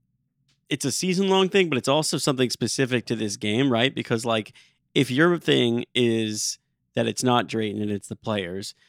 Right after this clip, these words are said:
but you've done really little to change the personnel, and then the players who have been brought in to play special teams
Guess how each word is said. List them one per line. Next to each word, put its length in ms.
but 140
you've 160
done 340
really 440
little 340
to 80
change 360
the 100
personnel, 720
and 260
then 460
the 100
players 420
who 140
have 440
been 180
brought 280
in 280
to 120
play 220
special 380
teams 380